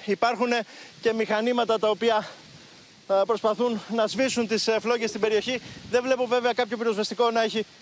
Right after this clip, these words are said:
ε, πλησιάσει. Πάμε να πλησιάσουμε προς τη φωτιά εκεί να δούμε, ε, τι γίνεται. Θα δείτε από εδώ στα δεξιά μου είναι το σπίτι το οποίο έχει καταστραφεί, όπως επίσης κι άλλο ένα σπίτι, ε, στο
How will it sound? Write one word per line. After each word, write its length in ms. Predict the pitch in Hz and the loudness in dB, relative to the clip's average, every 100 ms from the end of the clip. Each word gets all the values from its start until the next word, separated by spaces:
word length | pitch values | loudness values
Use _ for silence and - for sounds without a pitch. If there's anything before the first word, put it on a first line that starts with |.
| - - | -14 -2
ε, 140 | 185 190 | 2 2
πλησιάσει. 640 | 220 208 233 214 233 240 233 | 2 0 2 2 2 -2 0
Πάμε 280 | 233 247 | 0 0
να 60 | 240 | 0
πλησιάσουμε 380 | 233 240 240 214 | 0 0 -2 -2
προς 100 | 220 | -4
τη 60 | |
φωτιά 220 | 226 - 226 | -2 0 0
εκεί 180 | 226 | 0
να 120 | 220 208 | 0 2
δούμε, 300 | 226 220 - - - - - - - - - | 2 0 -2 -14 -20 -20 -20 -20 -20 -18 0
ε, 140 | 196 196 | 2 2
τι 120 | 262 | 0
γίνεται. 480 | 240 233 233 233 240 254 247 - - - - - - - - - - - | 0 2 2 2 2 2 0 -8 -16 -20 -20 -20 -20 -20 -20 -20 -18 -2
Θα 120 | 185 | 0
δείτε 200 | 220 240 | 2 0
από 120 | 226 | 0
εδώ 140 | 226 240 | 0 0
στα 140 | 240 | 0
δεξιά 320 | 220 247 240 | 0 0 0
μου 100 | 233 | 0
είναι 180 | 226 233 | 0 0
το 120 | 226 | 0
σπίτι 280 | 196 240 196 | -2 -4 -2
το 100 | 202 | -4
οποίο 320 | 202 233 196 - - - | 0 0 0 -6 -20 -2
έχει 220 | 233 220 | 0 0
καταστραφεί, 460 | 233 214 202 202 247 | 0 0 0 0 2
όπως 180 | 233 220 | 2 0
επίσης 300 | 233 214 202 | 0 -2 0
κι 80 | |
άλλο 180 | 247 254 | 0 2
ένα 140 | 233 220 | 0 -2
σπίτι, 420 | - 240 226 202 - - - | -2 -2 -2 -4 -6 -10 0
ε, 320 | 196 190 190 180 - | 2 2 0 -2 -10
στο 400 | - - 214 190 | -12 -2 0 0